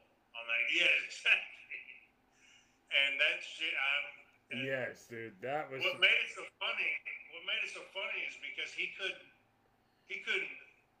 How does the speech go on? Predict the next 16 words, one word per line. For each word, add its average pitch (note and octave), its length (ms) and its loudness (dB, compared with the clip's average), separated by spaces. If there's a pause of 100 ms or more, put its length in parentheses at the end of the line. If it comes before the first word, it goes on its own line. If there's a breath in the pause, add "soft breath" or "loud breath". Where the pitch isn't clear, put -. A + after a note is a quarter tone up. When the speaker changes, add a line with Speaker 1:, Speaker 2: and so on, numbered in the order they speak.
(640)
Speaker 1:
go F3+ 160 -2 (160)
through G3 240 -2
it C#3 180 2 (500)
without D#3+ 360 4
himself E3+ 720 -6
cracking C#3 560 2
up. C#3+ 500 0
Speaker 2:
Dude, D3+ 220 0 (140)
with D3+ 220 -4
his, D3+ 300 -4 (100)
with C#3+ 160 -6
his C3 240 -10 (100)
flamed C3 540 -6
up C3+ 280 0 (160)
sleeves. C3 800 -8
Speaker 1:
Yeah. G#3+ 140 2